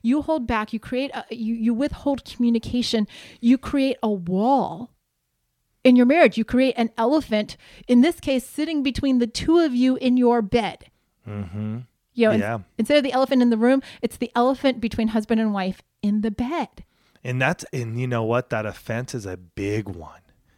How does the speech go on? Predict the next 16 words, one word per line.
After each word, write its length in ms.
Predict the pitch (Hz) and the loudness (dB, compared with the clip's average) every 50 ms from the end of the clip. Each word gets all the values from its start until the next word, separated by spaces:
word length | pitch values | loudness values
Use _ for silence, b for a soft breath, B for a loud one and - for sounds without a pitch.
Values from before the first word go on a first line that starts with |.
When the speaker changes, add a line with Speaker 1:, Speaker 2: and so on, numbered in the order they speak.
| _ _ | _ _
Speaker 2:
It, 220 | - 131 131 - - 139 | -6 -6 -6 -4 -4 -4
it 140 | 131 117 | -2 -2
is, 220 | 123 120 110 - - b b b b b b b | -2 -4 -4 -6 -12 b b b b b b b
it 120 | 147 135 | -4 -2
is 140 | 131 123 120 | -2 -2 -2
a 120 | 120 117 113 | -4 -4 -6
big 760 | 104 98 95 92 - 143 135 139 139 135 127 120 107 - - - | -8 -12 -10 -4 -2 0 2 2 2 2 0 0 -4 -8 -12 -8
area 460 | - 123 123 127 127 123 117 110 107 101 | -6 -2 0 0 2 2 0 0 -2 -4
for 240 | - - 117 - - | -6 -8 -10 -8 -8
each 240 | 139 139 123 - 135 | -8 -8 -6 -4 -4
of 120 | 123 113 | -4 -2
us 320 | 113 104 107 104 - - | -4 -4 -6 -8 -10 -14
to 500 | - - 117 120 113 110 107 104 104 98 - b b b b b | -12 -8 -6 -4 -2 -2 -2 -4 -6 -8 -12 b b b b b
approach. 600 | - - - - 170 220 208 - _ - - - _ _ _ - | -6 -4 -2 -2 -2 -2 -2 -4 _ -20 -20 -20 _ _ _ -8
Speaker 1:
Mm-hmm. 120 | 202 175 | -4 -2
Speaker 2:
And 360 | 156 147 139 135 135 131 117 | 0 0 0 0 -2 -4 -6